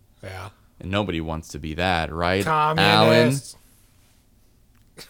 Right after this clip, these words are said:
Speaker 1: Right, Comrade Alan?
Speaker 2: <laughs> Uh, but no, they're both lovely people and very dear to our heart, and, um,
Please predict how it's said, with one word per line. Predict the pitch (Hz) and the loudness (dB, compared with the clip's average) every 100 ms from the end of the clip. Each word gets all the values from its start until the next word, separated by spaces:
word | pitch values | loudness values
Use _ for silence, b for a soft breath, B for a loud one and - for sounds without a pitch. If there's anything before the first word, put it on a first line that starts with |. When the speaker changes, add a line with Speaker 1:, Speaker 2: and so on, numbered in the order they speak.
| - | -6
Speaker 1:
Right, | 135 127 - | -4 -4 -4
Comrade | 147 135 139 135 139 | -6 -4 -2 -2 -2
Alan? | 135 143 151 151 | -4 -6 -8 -6
Speaker 2:
<laughs> | 381 - 403 381 415 - 403 302 - B B B - | -6 -4 -4 -2 -4 -4 -6 -6 -8 B B B -4
Uh, | 117 113 | -2 0
but | 135 | -2
no, | 147 139 | 2 4
they're | 123 | 4
both | 131 147 123 | 4 2 2
lovely | 131 120 120 | 2 2 -2
people | 107 104 104 98 | -4 -6 -4 -2
and | |
very | 98 101 95 | 0 -2 -2
dear | 95 | -4
to | 92 95 | -4 -4
our | 90 | -6
heart, | 87 85 - b b | -8 -8 -12 b b
and, | - 92 85 82 82 | -10 -8 -8 -10 -10
um, | 73 50 - 87 | -10 -12 -14 -16